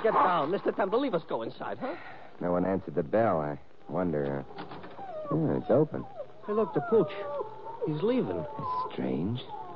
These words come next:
Speaker 2: He sounds terrified. But of what?
Speaker 1: I didn't say a thing.
Speaker 2: Huh. Hallway seems empty. Let's go in.
Speaker 1: Hmm. Ooh. Kinda quiet.
Speaker 2: Yeah.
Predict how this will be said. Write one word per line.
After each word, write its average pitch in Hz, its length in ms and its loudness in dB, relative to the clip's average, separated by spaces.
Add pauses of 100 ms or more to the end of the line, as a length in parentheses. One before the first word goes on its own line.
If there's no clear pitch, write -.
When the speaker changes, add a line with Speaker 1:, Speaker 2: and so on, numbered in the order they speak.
(120)
Speaker 2:
He 92 160 -2
sounds 120 340 4
terrified. 190 800 -2 (600)
But 277 100 8
of 285 180 6
what? 240 280 0 (440)
Speaker 1:
I 107 160 4
didn't 175 280 6 (100)
say 185 140 8
a 196 80 6
thing. 233 320 4 (560)
Speaker 2:
Huh. 151 80 2 (840)
Hallway 90 480 6
seems 85 280 4
empty. 117 320 2 (360)
Let's 120 140 0
go 151 160 4
in. 160 100 2
Speaker 1:
Hmm. 127 440 -8 (2250)
Ooh. 127 500 4 (1600)
Kinda 101 220 0
quiet. 123 480 -2 (360)
Speaker 2:
Yeah. 92 340 -6